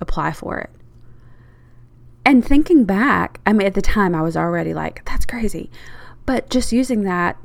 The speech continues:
you know, in this setting, oh my goodness, what kind of beliefs do you have to have about yourself and your child to believe that you're not worthy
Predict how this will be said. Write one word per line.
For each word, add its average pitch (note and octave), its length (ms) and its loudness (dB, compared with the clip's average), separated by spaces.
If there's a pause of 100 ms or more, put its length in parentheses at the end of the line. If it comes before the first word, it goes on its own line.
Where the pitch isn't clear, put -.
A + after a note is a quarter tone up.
(160)
you F#3+ 100 -6
know, E3+ 220 -2 (160)
in G3+ 180 0
this F#3 500 -4 (380)
setting, E3+ 720 -2 (240)
oh A3+ 160 0
my B3 160 0
goodness, A#3 480 -4
what G#3 160 -2
kind C4 240 4
of A#3+ 40 -4
beliefs F#3+ 720 -6
do - 140 -8
you F#3+ 160 -2
have F#3+ 300 -6
to F#3 80 -10
have G3+ 340 -6
about E3+ 240 -8
yourself G#3+ 580 2
and E3+ 80 -2
your D3+ 100 -4
child A3+ 600 -2 (640)
to A#3 360 0
believe G3+ 500 -2
that F3 220 -10
you're G3 180 -4
not A3 240 -4
worthy G3+ 580 0